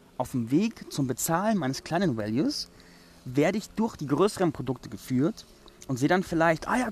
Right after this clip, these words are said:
cool, da ist ein Kaffee, den könnte ich als Andenken mitbringen, oder der Coconut-Kaffee war so lecker, da kaufe ich mir gleich eine Packung, oder, oder, oder.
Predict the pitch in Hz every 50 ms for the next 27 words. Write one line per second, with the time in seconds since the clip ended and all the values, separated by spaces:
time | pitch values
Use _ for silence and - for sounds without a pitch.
0 | - - 247 254 247 220 165 - 170 - - 123 - - 226 233 - - 214 196
1 | 185 151 - 151 139 - 135 127 - 127 190 214 196 190 190 190 180 175 165 -
2 | - 165 175 175 160 165 165 165 165 156 156 - - 123 117 123 110 127 - -
3 | 208 - - 175 160 135 - - 190 180 - 165 131 139 127 117 123 127 151 214
4 | - - 196 147 135 - - 196 190 180 185 160 - 160 156 156 160 - 156 156
5 | - 165 156 151 151 - - - - - - - 165 185 214 202 208 214 202 -
6 | 160 170 165 165 151 - 143 135 117 98 80